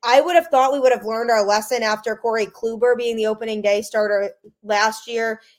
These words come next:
and just really knowing, like, that it just did not work with, with Kluber just absolutely just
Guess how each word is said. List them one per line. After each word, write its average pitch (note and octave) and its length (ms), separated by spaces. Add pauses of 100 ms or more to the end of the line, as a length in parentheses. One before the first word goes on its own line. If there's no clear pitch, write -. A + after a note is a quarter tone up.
(160)
and A3 380 (220)
just A3+ 320
really A3 400
knowing, G3+ 580 (120)
like, G3+ 280 (440)
that A3+ 160
it G#3+ 120
just - 260
did G#3+ 180
not G3 340
work F#3+ 340
with, G3 140 (400)
with G3 280 (120)
Kluber G3+ 440
just F#3 420 (1000)
absolutely G3 1040
just - 420